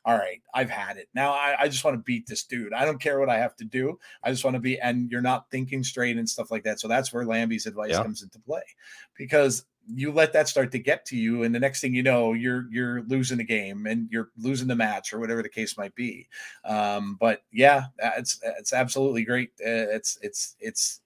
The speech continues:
Speaker 1: it's awesome. Uh,
Speaker 2: Yep.
Speaker 1: and, uh, and the tips you come up with are, are really, really good. Uh, and yeah, so,
Speaker 2: Yeah,
Speaker 1: but
Speaker 2: there's,
Speaker 1: that's
Speaker 2: and there, and there's just, you gotta figure out how to get around it, right? So you are playing against that, that Hela discard deck, and you're playing your Galactus deck,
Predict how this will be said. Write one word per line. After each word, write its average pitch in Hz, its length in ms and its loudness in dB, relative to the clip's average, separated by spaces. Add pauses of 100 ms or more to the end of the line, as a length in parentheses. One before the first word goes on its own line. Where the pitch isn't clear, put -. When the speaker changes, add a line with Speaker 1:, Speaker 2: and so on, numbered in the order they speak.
(140)
Speaker 1:
it's - 180 -6
awesome. 147 420 2 (400)
Uh, 101 40 -6 (240)
Speaker 2:
Yep. 95 180 2
Speaker 1:
and, 104 360 -4
uh, 104 260 0
and 107 160 0
the 107 60 -4
tips - 300 -2
you 135 120 -2
come 135 200 2
up 143 160 6
with 127 220 0
are, 107 260 -2
are 104 400 -2
really, 147 300 2
really 165 180 2
good. 147 260 6 (200)
Uh, 104 420 0
and 104 260 -4
yeah, 127 280 6
so, 107 360 -2 (300)
Speaker 2:
Yeah, 143 120 8
Speaker 1:
but 139 100 8
Speaker 2:
there's, 139 180 12
Speaker 1:
that's - 80 4
Speaker 2:
and 147 100 4
there, 156 100 2 (140)
and 151 100 2
there's 151 140 2
just, - 220 0
you 143 320 -6
gotta 156 160 2
figure 160 400 -2
out 127 140 2
how - 200 -2
to 120 80 0
get 107 120 -2
around 95 280 2
it, - 120 -8
right? 87 200 -2
So 110 120 -4
you 107 80 6
are 123 100 6
playing 95 240 -2
against 82 220 -4
that, - 240 -2
that 85 160 -2
Hela 82 240 -2
discard 76 360 -6
deck, 73 200 -6
and 80 80 -8
you're 90 100 -2
playing 85 560 0
your 92 320 4
Galactus - 480 -2
deck, - 200 -4